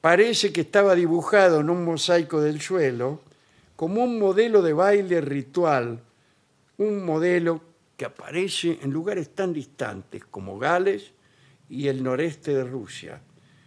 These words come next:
y que se utilizaba en la danza laberíntica de la Pascua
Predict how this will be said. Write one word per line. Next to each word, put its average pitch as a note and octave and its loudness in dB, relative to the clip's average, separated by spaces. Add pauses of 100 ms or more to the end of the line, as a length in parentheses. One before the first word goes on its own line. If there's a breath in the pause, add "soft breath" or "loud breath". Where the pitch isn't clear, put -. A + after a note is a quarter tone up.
(180 soft breath)
y E3+ -10
que D#3 -6
se C#3+ -2
utilizaba C3+ -4 (420 soft breath)
en D3+ -2
la C3+ 0
danza G3 -2
laberíntica C#3 -4
de B2 -6
la A#2+ -6
Pascua B2+ -6